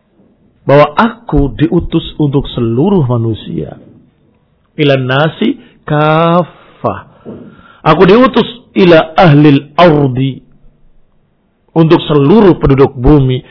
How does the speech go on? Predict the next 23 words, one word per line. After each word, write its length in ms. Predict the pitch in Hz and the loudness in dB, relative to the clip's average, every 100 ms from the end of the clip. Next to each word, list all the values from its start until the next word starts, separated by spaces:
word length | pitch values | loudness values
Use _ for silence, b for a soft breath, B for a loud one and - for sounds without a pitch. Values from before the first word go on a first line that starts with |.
| B B B 143 | B B B 0
Dan 160 | 160 | 2
itu 160 | 175 220 | 2 0
keistimewaan 720 | 240 202 185 196 190 185 180 | 0 0 0 -2 0 0 0
Nabi 160 | 170 165 | 0 0
terakhir 540 | 151 151 143 190 233 247 240 B B - | 0 -2 -4 -2 -2 -2 -6 B B -2
yang 80 | 170 | 2
disebutkan 960 | 156 156 190 233 - 175 165 156 156 b b _ - | 2 2 2 0 0 0 0 -6 -10 b b _ -2
dengan 640 | 156 156 180 190 - - _ - _ - | 2 2 0 -2 -6 -14 _ -20 _ -10
sekian 400 | 147 - 185 165 | -8 -2 0 2
banyak 320 | 147 143 135 131 | 2 0 -2 -4
bukti 560 | 143 - 151 196 247 B B | -4 -4 -4 -2 -4 B B
bahwasanya 560 | - 127 127 156 143 135 | 0 2 2 0 -2 -4
Rasulullah 240 | 117 117 | -4 -6
sallallahu 0 | |
alaihi 80 | 131 | -4
wasallam 240 | 135 123 | -6 -4
diutus 380 | 117 139 131 123 - | -6 -6 -8 -8 -8
untuk 240 | 139 120 110 | -8 -8 -8
seluruh 480 | 127 123 120 117 - - - 117 | -4 -2 -4 -6 -12 -20 -10 -6
manusia. 640 | 117 107 - 123 101 - b b b | -4 -6 -6 -8 -8 -12 b b b
Artinya, 960 | 135 131 127 180 165 147 139 135 - _ 131 | 0 0 2 0 2 0 -2 -4 -14 _ -2
arabahum 800 | 151 208 196 190 190 214 233 - _ | 2 2 4 4 4 0 -2 -12 _
wa 80 | - | -4